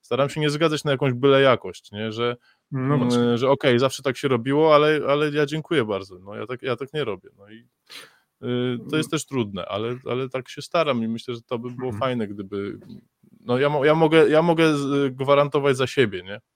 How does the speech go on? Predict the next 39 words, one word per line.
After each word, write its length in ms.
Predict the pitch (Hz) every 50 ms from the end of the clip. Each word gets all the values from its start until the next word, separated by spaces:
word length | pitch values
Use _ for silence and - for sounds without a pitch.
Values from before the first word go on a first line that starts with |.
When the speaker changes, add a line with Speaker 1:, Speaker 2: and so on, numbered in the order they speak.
| _
Speaker 1:
Nie 120 | 117 120 123
mogę 340 | 135 139 127 117 117 110 123
Speaker 2:
Absolutnie. 420 | 123 - - 151 143 131 113 113
Speaker 1:
ponosić 220 | 110 101 98 - -
konsekwencji 680 | 117 - _ _ _ _ - - 123 123 117 - 127
i 40 | 120
pomóc, 500 | 107 - 123 117 120 120 120 - - -
y, 160 | 117 123 117
wszystkim 480 | 110 - - 135 123 - _ _ 107 104
naraz, 380 | 98 92 90 - _ - - -
no 80 | -
też. 240 | _ _ _ _ _ _ _ - - -
Speaker 2:
Ko-, 160 | - 156 160 156
ko-, 140 | 156 - 147 - 147 151 147
kolejny 320 | 147 - 165 175 196 202 190
wpis, 240 | 196 - 208 190 -
który 200 | - 185 165 156
znalazłem, 380 | 151 165 175 196 202 208 185
który 180 | 190 - 170 156
mnie 100 | 156 151
też 140 | 147 180 160
zaintrygował 720 | 165 165 160 151 156 147 143 156 160 151 151 151 143 143
i 60 | 165
idealnie 580 | 147 131 147 143 - 160 175 180 175 156 139
pasuje 320 | 139 131 117 - - 131 120
do 100 | 120 117
tego, 180 | 127 127 131
co 100 | 127 -
teraz 240 | 135 - - 151 147
powiedziałeś, 680 | - 127 120 120 120 147 156 156 151 143 143 - -
y, 260 | 143 135 135 135 131 -
brzmiał 360 | 139 131 127 131 139 139 139 139
mniej 220 | 139 135 135 131
więcej 260 | 135 131 135 - 143
tak, 200 | 135 117 110 107
że 120 | 107 120 117
moim 280 | 143 196 247 247 202
celem 280 | - - 190 180 160 151
zawodowym 600 | 143 147 135 131 127 123 131 120 120 117 110 104